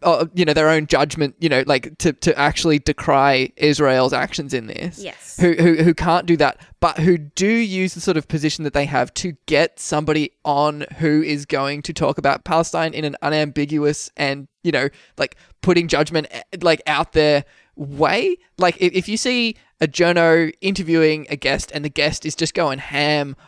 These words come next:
Speaker 1: on Israel, that journo is also, like, plausibly responsible for having that person on and letting them speak.
Speaker 2: Yeah.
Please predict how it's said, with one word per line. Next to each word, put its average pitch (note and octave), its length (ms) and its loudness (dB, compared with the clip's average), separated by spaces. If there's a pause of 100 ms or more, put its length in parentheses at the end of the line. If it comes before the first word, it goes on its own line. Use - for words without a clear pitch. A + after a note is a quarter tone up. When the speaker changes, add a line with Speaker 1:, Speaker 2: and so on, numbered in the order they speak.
Speaker 1:
on C#3+ 380 0
Israel, E3 720 -2 (580)
that G#3 380 -2
journo F3+ 460 2
is E3 180 0
also, G3 300 2 (180)
like, D#3+ 280 -2 (600)
plausibly G3+ 540 2
responsible F#3 640 0
for G3 120 0
having D#3+ 280 0
that D3+ 160 -2
person D3 320 -2
on C3+ 360 -4 (460)
and D3 320 -2 (580)
letting D#3+ 500 2
them C#3+ 180 -2
speak. - 420 -6 (100)
Speaker 2:
Yeah. F#3+ 200 -14